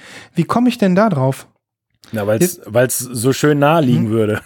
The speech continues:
Speaker 1: Jetzt guck ich mal, ob Lenny Kravitz eine Schwester hat. Weil
Speaker 2: Eine
Speaker 1: das
Speaker 2: verlorene
Speaker 1: wäre,
Speaker 2: Schwester in Russland.
Speaker 1: das wäre zu meiner Ehrenrettung zumindest noch, äh,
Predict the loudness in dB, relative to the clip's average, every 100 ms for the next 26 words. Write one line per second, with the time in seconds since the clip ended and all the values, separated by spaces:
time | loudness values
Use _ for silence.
0 | -2 -2 0 0 0 2 0 2 2 0
1 | 0 0 0 -2 -4 0 -2 -2 -4 -6
2 | -10 _ _ _ _ _ _ _ _ _
3 | _ _ _ _ _ _ _ _ _ _
4 | -2 2 4 2 2 2 4 4 2 0
5 | -2 -2 -2 -4 -8 -10 -14 -4 -4 0
6 | 0 0 0 0 2 2 0 0 2 2
7 | 0 0 0 -2 -6 -16 -4 0 0 0
8 | 0 0 2 2 2 4 4 2